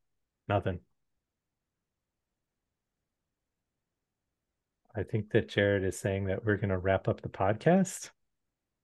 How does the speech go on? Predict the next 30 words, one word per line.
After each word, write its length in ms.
Okay. 340
I'll 180
just, 280
uh, 260
I 60
don't 140
know 140
if 100
it's 140
recording 420
Jared's 300
side 200
or 100
not, 400
or, 580
uh, 1300
what 420
exactly 560
happened. 540
Maybe 200
we're 120
both 240
talking 400
at 100
the 80
exact 320
same 200
time. 440
But, 300
uh, 420